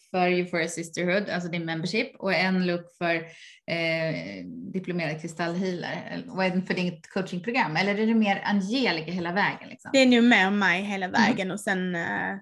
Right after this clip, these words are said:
Speaker 2: sen använder jag ju vissa, särskilda vissa bilder kanske mer i Euphoria Sisterhood än jag gör i, i diplomerad kristallhealer och så. Men färgerna och sånt är ungefär samma.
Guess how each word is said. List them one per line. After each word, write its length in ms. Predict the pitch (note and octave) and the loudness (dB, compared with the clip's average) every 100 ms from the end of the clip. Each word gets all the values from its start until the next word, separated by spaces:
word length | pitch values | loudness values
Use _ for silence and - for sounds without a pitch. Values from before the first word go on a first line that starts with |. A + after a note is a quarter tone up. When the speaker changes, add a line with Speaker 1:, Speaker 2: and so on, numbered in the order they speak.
| - | -4
Speaker 2:
sen 200 | - G#3+ | 0 4
använder 400 | A3 A3 G3 G3+ | 4 4 4 2
jag 140 | G#3+ | 2
ju 60 | G#3 | 2
vissa, 420 | G#3+ - G3 F3 | 0 -2 -4 -2
särskilda 460 | - G#3+ G#3 F#3+ | 2 0 0 -4
vissa 240 | F#3 G3 F#3+ | -4 -4 -4
bilder 320 | G3 G3 F#3 | -2 -2 -4
kanske 280 | F#3 F3+ - | -4 -6 -4
mer 420 | F#3+ F3+ A#2+ E3+ | 0 2 2 0
i 200 | E3+ F3+ F3 | -2 -6 -8
Euphoria 260 | - E3+ | -6 -6
Sisterhood 680 | E3+ F3 - G3 G3 F3 - | -6 -10 -10 -12 -6 -6 -4
än 100 | D#3+ | -6
jag 140 | E3+ - | -4 -2
gör 260 | C3+ G2+ | -2 -2
i, 280 | E3+ - F#3+ - - - - _ | -6 -10 -12 -16 -20 -20 -20 _
i 240 | G3+ F#3+ F#3 | -8 -6 -6
diplomerad 500 | F#3 F#3+ F#3 E3+ - | -6 -6 -4 -4 -6
kristallhealer 800 | F#3 - F3 G3 G#3 G2+ F2 | -10 -6 -4 -4 -8 -8 -8
och 100 | G3+ | -8
så. 280 | G#3 - F#3 | -6 -4 -4
Men 260 | G#3+ G3+ G3+ | -2 -2 -2
färgerna 720 | - A3+ A#3+ A#3+ F#3 F#3 F#3 | 2 4 6 4 2 -2 -4
och 120 | F#3+ | -6
sånt 320 | A3 F#3 F3+ F3+ | -6 -6 -6 -8
är 240 | G2 G#2 | -6 -6
ungefär 360 | F3 F3 - - | -6 -10 -8 -10
samma. 420 | - - - - | -6 -6 -6 -10